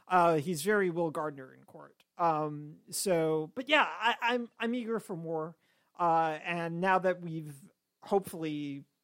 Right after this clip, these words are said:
well, we're gonna still have to wrap up the Rendell stuff and find out who was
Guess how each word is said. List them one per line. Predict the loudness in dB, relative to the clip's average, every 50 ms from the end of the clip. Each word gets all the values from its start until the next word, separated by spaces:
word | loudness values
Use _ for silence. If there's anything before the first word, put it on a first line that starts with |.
| _ _ _ _ -6
well, | -2 0 0 0
we're | -2 -6 -6
gonna | -6 -6 -6
still | -8 -8 -6 -6 -4 -4 -4 -6 -8 -8
have | -10 -10 -8
to | -10 -12 -8
wrap | -6 -4 -4 -4 -6
up | -10 -16 _
the | -16
Rendell | -14 -14 -10 -6 -4 -4 -4 -4
stuff | -6 -10 -10 -12 -12
and | -16 -16 -14
find | -12 -10 -8
out | -8 -10 -10 -10
who | -10 -10
was | -10 -10 -12 -14 -14 -18